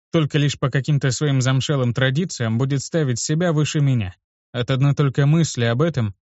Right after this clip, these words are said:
у меня стискиваются зубы, и мне хочется кого-нибудь убить. Ну и, наконец, в-третьих,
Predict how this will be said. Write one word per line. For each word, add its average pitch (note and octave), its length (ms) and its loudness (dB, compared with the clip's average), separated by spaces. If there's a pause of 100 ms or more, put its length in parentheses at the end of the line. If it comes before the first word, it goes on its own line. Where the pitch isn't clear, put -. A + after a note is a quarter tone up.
у C3+ 60 -4
меня C#3+ 280 4
стискиваются C3 800 -2
зубы, B2+ 440 -2
и A2 40 -2
мне B2+ 200 0
хочется B2+ 500 -4
кого-нибудь B2 560 -2
убить. A2 380 -6 (600)
Ну C#3+ 140 0
и, G3 40 0
наконец, F3 680 0
в-третьих, - 640 -4